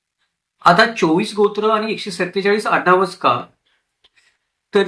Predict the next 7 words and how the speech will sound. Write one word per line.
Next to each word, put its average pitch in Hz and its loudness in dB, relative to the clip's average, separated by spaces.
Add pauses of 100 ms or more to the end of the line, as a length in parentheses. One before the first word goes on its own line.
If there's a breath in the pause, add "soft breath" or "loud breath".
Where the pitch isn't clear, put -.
जी 226 -6
माहिती 208 -4
आपल्याला 196 0
मिळाली, 156 -2
जी 165 -8
अधिकृत 165 -2
आहे, 120 0